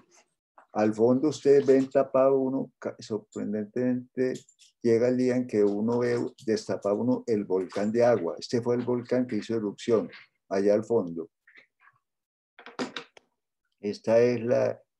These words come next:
y la <clears throat> casa parroquial. La iglesia de San Francisco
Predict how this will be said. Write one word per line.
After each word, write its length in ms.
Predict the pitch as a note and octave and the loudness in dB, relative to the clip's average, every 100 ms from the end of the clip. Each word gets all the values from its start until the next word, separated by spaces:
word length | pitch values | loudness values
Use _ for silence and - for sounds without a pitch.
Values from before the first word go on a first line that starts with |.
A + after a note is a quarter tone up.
| _ _ | _ _
y 380 | G#2 G2 G#2 G#2+ | -10 -8 -10 -6
la 600 | G2 F2+ F2+ F#2 F2+ F2 E2+ - _ _ _ _ | -4 -4 -2 -2 -2 -6 -10 -16 _ _ _ _
<clears throat> 380 | F3+ D3+ A2 - | -10 -8 -10 -8
casa 300 | G2 F#2+ A2+ | -8 -6 -2
parroquial. 720 | A2 F#2 E2 - G2+ A#2 B2 _ _ _ _ _ _ _ _ _ - - _ _ _ _ _ _ _ _ _ _ _ _ _ - _ _ _ _ - | -2 -2 -8 -2 0 0 -4 _ _ _ _ _ _ _ _ _ -20 -20 _ _ _ _ _ _ _ _ _ _ _ _ _ -20 _ _ _ _ -12
La 80 | G#2 | -4
iglesia 340 | G#2 A#2 B2+ E3 | -2 0 2 0
de 60 | |
San 220 | D3+ B2+ | 0 0
Francisco 880 | A2 G#2+ G#2 B2 A#2+ - D#3 D3+ - | 0 -2 -2 -6 -8 -4 -4 -4 -12